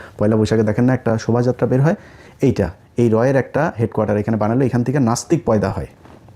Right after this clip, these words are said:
এর বাইরে এই যে খুলনা নিউজপ্রিন্ট, এই যে আদমজি, এই যে যত বাংলাদেশে কল কারখানা আছে, একটা দেখাইতে পারবেন না যেটা উনিশশো সাতচল্লিশ থেকে উনিশশো একাত্তর এর বাইরে হয়েছে। এর বাইরে কি হয়েছে?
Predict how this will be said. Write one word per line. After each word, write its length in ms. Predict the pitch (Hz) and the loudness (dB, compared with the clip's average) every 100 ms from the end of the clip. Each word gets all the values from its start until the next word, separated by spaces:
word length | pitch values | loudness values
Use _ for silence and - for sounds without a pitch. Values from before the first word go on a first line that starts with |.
| - - - - - - | -20 -20 -20 -20 -20 -6
এর 160 | 147 160 | 0 0
বাইরে 360 | 147 156 135 95 - - - - | 2 0 0 -2 -8 -20 -20 -4
এই 140 | 160 151 | 0 2
যে 120 | 156 | 2
খুলনা 220 | 143 139 | 2 4
নিউজপ্রিন্ট, 540 | 127 123 - 123 123 - | 4 2 0 -2 -2 0
এই 140 | 135 | 0
যে 80 | 131 | 2
আদমজি, 560 | 110 113 123 113 120 117 - - | 2 2 2 2 -2 -4 -10 -4
এই 120 | 135 | -2
যে 160 | 135 139 | 0 -2
যত 300 | 208 240 - 233 220 156 | 0 0 2 4 4 2
বাংলাদেশে 440 | 147 156 147 139 143 | 0 2 0 -2 -2
কল 260 | 123 143 | 0 0
কারখানা 460 | 139 127 123 135 131 | 0 -2 -2 -2 -2
আছে, 360 | 117 131 139 92 - _ _ _ - - - - | -2 0 0 -2 -6 _ _ _ -20 -20 -20 -4
একটা 320 | 180 190 - 175 | -2 -2 0 0
দেখাইতে 340 | 147 147 139 | 2 2 2
পারবেন 280 | 131 127 123 | 0 2 2
না 200 | 110 135 - - | 2 -2 -10 -8
যেটা 240 | 110 110 120 | -4 0 2
উনিশশো 420 | 117 120 - 147 - - _ - | 2 0 0 -2 -4 -20 _ -18
সাতচল্লিশ 600 | - 117 - 160 170 170 | -8 -8 -2 0 2 0
থেকে 180 | 190 190 | -2 0
উনিশশো 360 | 151 131 - | 0 0 0
একাত্তর 500 | 131 113 113 - 101 - - | -2 0 -2 -2 -4 -4 -2
এর 140 | 147 | 0
বাইরে 280 | 113 113 113 | 0 0 2
হয়েছে। 300 | 104 98 92 - - - | 0 -2 -4 -14 -18 -6
এর 100 | 135 | -2
বাইরে 240 | 123 156 185 | 0 0 0
কি 140 | 190 | 0
হয়েছে? 320 | 190 196 220 | 0 0 -2